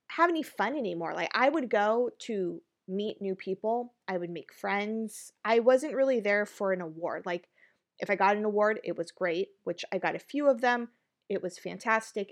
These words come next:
and I felt over the moon excited and happy about it. But I just, I just loved doing it and participating in it and meeting these other girls from around the area.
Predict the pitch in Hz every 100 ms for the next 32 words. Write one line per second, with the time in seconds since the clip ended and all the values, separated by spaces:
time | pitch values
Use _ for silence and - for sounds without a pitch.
0 | - 175 175 175 185 180 - - - _
1 | 220 214 220 214 196 185 175 - 170 170
2 | 170 165 - 175 160 - 165 160 156 170
3 | - - 220 - _ _ _ _ _ _
4 | _ _ _ - 220 262 285 - - -
5 | _ _ _ _ _ - 226 214 320 -
6 | 196 208 214 208 - 185 180 226 202 170
7 | 147 - 190 - 190 349 277 202 170 175
8 | 156 160 170 190 208 226 233 208 190 -
9 | 185 180 180 175 - 196 180 110 90 -
10 | - _ - 190 180 - 175 180 175 170
11 | - 254 -